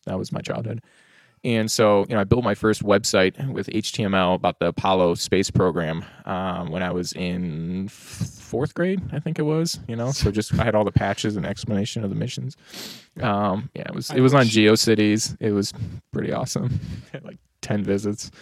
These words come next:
Speaker 1: um, and so I had an interest in computers and technology. And then as I grew, that grew into more web, web stuff.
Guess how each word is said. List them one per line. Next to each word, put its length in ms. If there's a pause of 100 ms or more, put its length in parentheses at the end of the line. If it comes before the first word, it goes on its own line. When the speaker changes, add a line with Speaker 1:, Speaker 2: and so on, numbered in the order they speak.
(360)
Speaker 1:
um, 560
and 140
so 300
I 140
had 160
an 100
interest 340
in 220
computers 520
and 300 (400)
technology. 640
And 120
then 240 (460)
as 180
I 100
grew, 320
that 220
grew 140
into 100
more 180
web, 200 (160)
web 180
stuff. 160